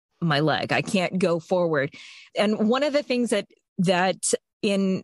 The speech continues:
in going back to James's fic, um, I'll probably reference back to Vulgar Holy Things so many times in ever, it's just, oh my gosh.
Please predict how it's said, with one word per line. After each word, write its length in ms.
in 360
going 280
back 220
to 120
James's 560
fic, 400
um, 480
I'll 180
probably 640
reference 600
back 380
to 260
Vulgar 360
Holy 280
Things 300
so 180
many 220
times 460
in 120
ever, 280
it's 320
just, 240
oh 40
my 320
gosh. 500